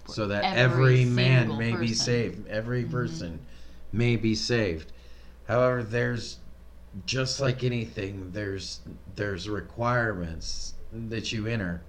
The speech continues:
Speaker 1: It's not just free candy standing out at a parade just
Speaker 2: Right.
Speaker 1: tossing out, you
Speaker 2: You,
Speaker 1: know, to
Speaker 2: you
Speaker 1: everyone.
Speaker 2: can't just go reach in the bag and just grab as many as you want, no matter what, and just take whenever you want from it.
Speaker 1: Mm-hmm.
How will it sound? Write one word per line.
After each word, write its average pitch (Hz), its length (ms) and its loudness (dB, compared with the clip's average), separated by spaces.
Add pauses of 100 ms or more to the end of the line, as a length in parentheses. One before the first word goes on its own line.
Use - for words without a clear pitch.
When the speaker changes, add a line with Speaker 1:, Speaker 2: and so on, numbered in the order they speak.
(220)
Speaker 1:
It's 247 80 -8
not 330 160 -2
just - 200 -6
free 240 160 -2
candy 190 440 -2
standing 165 440 -4
out 160 260 -2 (500)
at 175 140 -2
a 170 60 -2
parade 165 440 -2
just 135 200 2
Speaker 2:
Right. 135 240 8
Speaker 1:
tossing 165 180 -4
out, 165 340 0
you 180 120 -2
Speaker 2:
You, - 80 2
Speaker 1:
know, 165 80 0
to 160 80 0
Speaker 2:
you 135 80 6
Speaker 1:
everyone. 160 240 4
Speaker 2:
can't 151 180 2
just 151 220 -2
go 147 160 2
reach 135 400 4
in 151 100 4
the 135 80 2
bag 131 440 4
and 123 120 0
just 110 240 -4
grab 131 340 4
as 117 140 0
many 135 340 2
as 131 80 6
you 127 160 4
want, 127 380 2 (560)
no 139 200 2
matter 135 240 6
what, 135 220 4
and 131 120 0
just 127 200 -2
take 131 360 0
whenever 123 420 0
you 117 160 -2
want 123 340 -4
from 85 240 -4
it. - 80 -8
Speaker 1:
Mm-hmm. - 180 -12